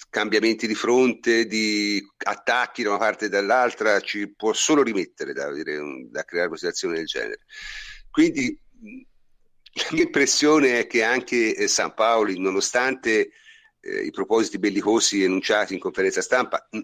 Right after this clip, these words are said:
non molto diversi da quelli che aveva enunciato, tra l'altro, all'andata, in cui fece una delle partite più difensive che abbia mai visto fare in vita mia da una squadra di un certo livello europeo, cioè giocarono come, mm, il Chievo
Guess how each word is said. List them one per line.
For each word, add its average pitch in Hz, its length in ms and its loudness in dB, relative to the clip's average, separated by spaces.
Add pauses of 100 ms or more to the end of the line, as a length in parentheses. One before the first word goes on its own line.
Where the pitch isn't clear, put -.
(120)
non 139 220 2
molto 135 280 2
diversi 135 380 2
da 107 100 -2
quelli 104 180 -4
che 101 80 4
aveva 101 180 6
enunciato, 98 500 0
tra 87 120 -2
l'altro, 92 300 0
all'andata, 87 500 0
in - 180 -8
cui 113 240 -2 (520)
fece 95 300 -2
una 117 260 0
delle 110 140 4
partite 113 600 0 (320)
più 160 200 0
difensive 139 640 2
che 113 100 2
abbia 110 240 2
mai 139 200 2
visto 123 320 -2
fare 110 260 2
in 107 40 -4
vita 104 180 -4
mia 117 220 0
da 98 80 0
una 95 140 2
squadra 113 360 2
di 104 100 -2
un 95 60 -6
certo 101 260 -2
livello 95 260 -2
europeo, 85 460 -4 (640)
cioè - 160 -4
giocarono 110 480 2
come, 107 640 2 (120)
mm, 67 460 -14 (220)
il - 120 -20
Chievo 95 480 -2